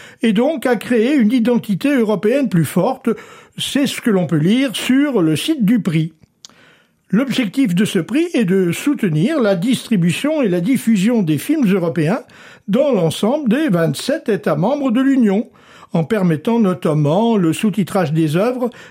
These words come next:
et l'adaptation pour le public sourd et malenten-, et malentendant, afin d'en faciliter la diffusion.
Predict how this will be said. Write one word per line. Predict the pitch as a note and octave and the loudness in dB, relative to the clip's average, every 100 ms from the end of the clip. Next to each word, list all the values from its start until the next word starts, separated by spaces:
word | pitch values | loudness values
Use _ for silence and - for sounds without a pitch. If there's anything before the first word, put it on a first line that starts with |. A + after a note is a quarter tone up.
| - | -4
et | A#3 | -2
l'adaptation | A#3 A3+ - G3+ - C4+ B3 | 0 -2 -4 -4 -4 -2 0
pour | G#3+ | 0
le | G3 | 0
public | D3+ F3 G3 A#3 | 0 0 2 -2
sourd | - - C#4+ | -6 -2 0
et | A3+ | 0
malenten-, | F#3+ F3+ E3+ F3+ G#3+ G3+ | 0 0 -2 -2 -2 0
et | E3 | 0
malentendant, | F3 G#3 F3 D3+ D3 C#3 A3 - _ - - - - _ | 0 0 0 -2 0 0 0 -4 _ -20 -20 -20 -20 _
afin | - - F#3 C4 C#4 | -8 -4 -2 0 0
d'en | G#3+ A3+ | 0 0
faciliter | - C#3 - D#3+ D#3 C#4+ | -2 -4 0 0 0 0
la | D4 | -2
diffusion. | C#4+ A#3+ A#3 F3+ E3 F3+ | 0 0 0 2 0 -2